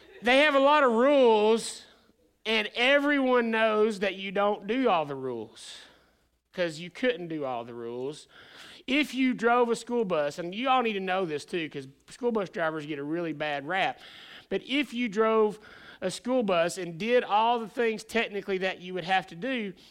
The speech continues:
you would get fired from driving a school bus because the kids would get there at nine o'clock.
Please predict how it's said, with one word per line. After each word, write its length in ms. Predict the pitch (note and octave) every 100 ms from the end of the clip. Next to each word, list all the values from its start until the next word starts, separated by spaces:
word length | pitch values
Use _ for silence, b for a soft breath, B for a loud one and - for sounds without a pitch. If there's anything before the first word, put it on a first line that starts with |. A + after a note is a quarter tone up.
| B B
you 160 | G3 G#3
would 140 | G3
get 180 | E3+ G#3
fired 360 | - C4+ C4+ G3+
from 160 | F#3+
driving 300 | E3 F3 E3
a 40 | D3+
school 240 | - F3
bus 400 | C#3 C#3 D3 E3+
because 400 | - F#3 F3+ E3+
the 80 | D#3+
kids 380 | - A#3 A#3+ F#3+
would 140 | F3
get 180 | D#3+ E3
there 160 | E3+ F3+
at 80 |
nine 220 | E3 D#3+ E3+
o'clock. 460 | - B3 D3+ -